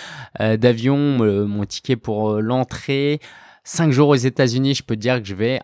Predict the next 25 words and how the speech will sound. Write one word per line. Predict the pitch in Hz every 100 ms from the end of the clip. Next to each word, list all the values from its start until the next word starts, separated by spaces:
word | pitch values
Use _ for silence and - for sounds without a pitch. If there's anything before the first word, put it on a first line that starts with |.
| _
en | 117 131
parler, | 127 - 139 139 143 147
parler, | - 131 131
parler | 127 117 117 120
beaucoup. | 113 110 - 135 139
Je | -
sais |
pas | - 101
si | 113
je | -
ferai | -
un | 98
épisode | 101 98 101 98
de | 98
podcast | 104 - 107 104 95 _
de | - - 104 104
là-bas, | 101 104 120
mais | 110
en | 107
tout | -
cas, | 123
je | -
ferai | -
des | 120 113
vidéos. | 104 107 110 113